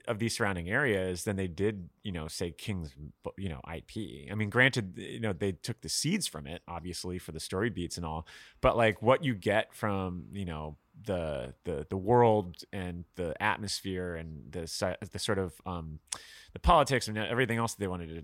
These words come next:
to wedge in here, they kinda tried to lean a little bit more into, like, the mythology of, in the,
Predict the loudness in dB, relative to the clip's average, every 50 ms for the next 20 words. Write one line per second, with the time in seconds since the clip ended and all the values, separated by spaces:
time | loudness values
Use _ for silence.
0 | -8 -6 -6 -4 -2 -2 -2 -2 -2 -2 -2 0 0 0 0 0 -2 -6 -8 -16
1 | -20 -20 -14 -4 2 2 2 2 2 0 2 2 2 2 4 6 6 6 4 0
2 | -4 -6 -8 -6 -2 -2 0 0 0 0 0 0 0 0 -2 -2 -2 -2 -2 -2
3 | -2 -4 -4 -6 -6 -6 -6 -6 -6 -4 0 2 2 4 4 2 0 -2 -6 -6
4 | -8 -10 -8 -4 -2 0 0 0 -2 -6 -10 -14 -18 -20 -12 -6 -4 0 2 2
5 | 4 2 2